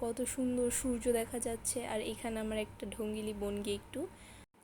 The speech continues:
ঢং করলো। তো তারপর আমরা একটু হাঁটাহাঁটি করলাম, তারপর হচ্ছে একটু পাগলবাড়ির দিকে গেলাম। আমি জানি না কেন এই বাসাটাকে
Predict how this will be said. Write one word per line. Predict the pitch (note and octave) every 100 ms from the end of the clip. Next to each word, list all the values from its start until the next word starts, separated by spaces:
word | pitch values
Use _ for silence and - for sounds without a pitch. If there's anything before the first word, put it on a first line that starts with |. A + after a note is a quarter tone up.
| - -
ঢং | - A3 G#3+
করলো। | G#3+ G#3 G#3+
তো | A#3+
তারপর | C4 B3+ B3 B3+
আমরা | A#3+ A#3
একটু | A#3 - A3+
হাঁটাহাঁটি | A3+ A3+ A3+ B3 A3+ A3
করলাম, | G#3+ G#3 G#3 G#3 B3+
তারপর | - G3+ G#3+
হচ্ছে | A3+ G#3+ -
একটু | G#3 A3+
পাগলবাড়ির | - G3+ G#3 G#3+ G#3+
দিকে | G#3+ G#3+ A3
গেলাম। | G#3+ G#3+
আমি | A#3
জানি | A#3+ B3 B3
না | B3
কেন | B3 A#3+ B3
এই | B3+
বাসাটাকে | A3 A3 A3+ A3 G#3+